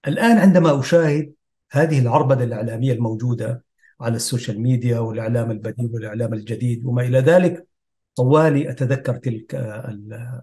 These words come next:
المسألة أو العبارة، آه، ال-، ال-، يعني العظيمة والقوية، وقالها في زمن يعني ما عاش هذا الزمن الفوضجي والعربدة التي نعيشها إعلاميًا.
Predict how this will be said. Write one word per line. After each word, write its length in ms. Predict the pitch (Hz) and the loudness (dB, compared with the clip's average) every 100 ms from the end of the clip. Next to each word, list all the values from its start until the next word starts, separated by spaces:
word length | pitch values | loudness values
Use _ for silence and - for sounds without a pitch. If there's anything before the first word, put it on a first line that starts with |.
| - | -4
المسألة 500 | 120 123 135 - - _ _ _ _ _ - - | -2 0 -2 -10 -14 _ _ _ _ _ -20 -4
أو 140 | 135 139 | 2 4
العبارة، 760 | 120 120 139 127 123 120 - _ _ 185 | 4 6 6 4 2 -2 -8 _ _ -8
آه، 580 | 127 117 110 120 120 - | -6 -4 -8 -10 -10 -8
ال-، 320 | 120 117 - | -8 -8 -8
ال-، 240 | 135 135 - - - _ _ | -10 -10 -16 -20 -20 _ _
يعني 580 | 151 131 120 120 117 - - _ _ - | -2 0 2 0 0 -4 -12 _ _ -8
العظيمة 1120 | 135 127 123 120 117 110 104 120 120 180 175 | -2 0 0 -2 -4 -6 -4 -2 2 4 4
والقوية، 880 | 165 135 120 139 165 170 170 175 175 _ _ _ _ _ - | 4 4 2 2 4 6 6 4 -4 _ _ _ _ _ -12
وقالها 500 | - 180 180 160 156 | 4 6 8 6 4
في 200 | 156 139 | 2 4
زمن 440 | 165 160 160 151 - _ _ _ | 4 4 2 -2 -10 _ _ _
يعني 420 | 156 143 143 139 - | -10 -6 -4 -4 0
ما 140 | 165 | 2
عاش 320 | 156 143 139 135 | 4 4 4 4
هذا 200 | 127 120 | 2 0
الزمن 420 | 107 127 120 123 - _ _ _ - | -2 -2 -2 -8 -12 _ _ _ -12
الفوضجي 640 | 127 - 143 131 123 127 | -8 -2 0 0 0 -2
والعربدة 520 | 120 110 120 131 120 117 | -4 -2 0 2 0 -4
التي 380 | 113 123 120 | -6 -6 -4
نعيشها 720 | 110 110 123 - 113 113 - | -4 -2 -2 -2 -4 -4 0
إعلاميًا. 580 | 151 123 110 110 104 127 | 2 2 0 -4 -8 -12